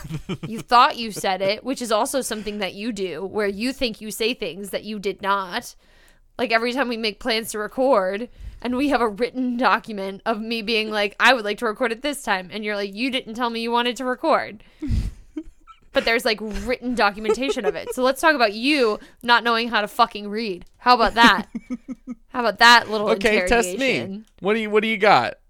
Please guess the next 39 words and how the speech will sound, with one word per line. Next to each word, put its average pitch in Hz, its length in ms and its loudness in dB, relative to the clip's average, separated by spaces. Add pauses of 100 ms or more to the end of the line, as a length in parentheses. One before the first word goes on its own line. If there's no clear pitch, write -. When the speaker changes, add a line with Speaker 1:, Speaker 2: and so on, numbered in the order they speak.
Speaker 2:
Test 466 220 -6 (140)
Speaker 1:
What, 165 180 -2
how 196 220 6
do 214 60 2
you, 202 100 0
I 165 100 4
Speaker 2:
test 180 40 6
Speaker 1:
don't 185 100 2
Speaker 2:
you 440 60 6
Speaker 1:
even 427 80 2
Speaker 2:
in - 40 0
Speaker 1:
know - 80 2
Speaker 2:
what, 302 80 6
Speaker 1:
how 294 60 8
you 285 160 4
would - 120 2
test 427 140 6 (140)
Speaker 2:
reading? - 120 2
Speaker 1:
this. 571 200 -6 (580)
Speaker 2:
High 349 240 4
school 508 220 4 (160)
already 453 260 8
did 381 220 8
that 269 180 8
to 220 140 0
you. 151 640 -4 (160)
Speaker 1:
<laughs> - 180 -20
Speaker 2:
And 285 140 -4
you 320 80 2
were 359 140 4
found, 381 600 2
<laughs> - 60 -6
Speaker 1:
Uh, - 840 -10
Speaker 2:
you 143 120 -2
were 294 80 0
Speaker 1:
yeah. - 160 2
Speaker 2:
found 339 200 2
to 370 60 -10
be 277 160 -4